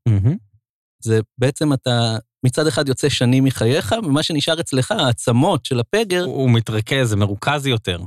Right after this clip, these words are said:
Speaker 2: זה מרוכז, וזה מעלה את כוח הגברא שלך.
Speaker 1: מהמם.
Speaker 2: אז, אה, ומי ש-,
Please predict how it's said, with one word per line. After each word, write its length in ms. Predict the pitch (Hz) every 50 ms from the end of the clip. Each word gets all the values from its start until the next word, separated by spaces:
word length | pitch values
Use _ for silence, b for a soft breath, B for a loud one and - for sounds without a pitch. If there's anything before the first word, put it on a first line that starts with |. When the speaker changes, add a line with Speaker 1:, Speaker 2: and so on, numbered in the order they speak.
| - - -
Speaker 2:
זה 120 | 120 123
מרוכז, 420 | 123 123 123 135 127 - 208 202 170
וזה 220 | 151 139 147 147 - -
מעלה 380 | 135 135 127 127 135 151 170
את 100 | 165 -
כוח 260 | - - 147 139 - 139
הגברא 420 | 117 107 117 117 113 107 101 95
שלך. 280 | 90 - 113 113 - - 110 113
Speaker 1:
מהמם. 400 | 107 104 101 120 156 180 170 180 101 _ _ _ _ _ _ _ _ _ _ _ -
Speaker 2:
אז, 300 | 113 107 104 101 107 110
אה, 300 | 110 110 107 107 110 110 110 -
ומי 220 | 117 123 135 170 185
ש-, 100 | -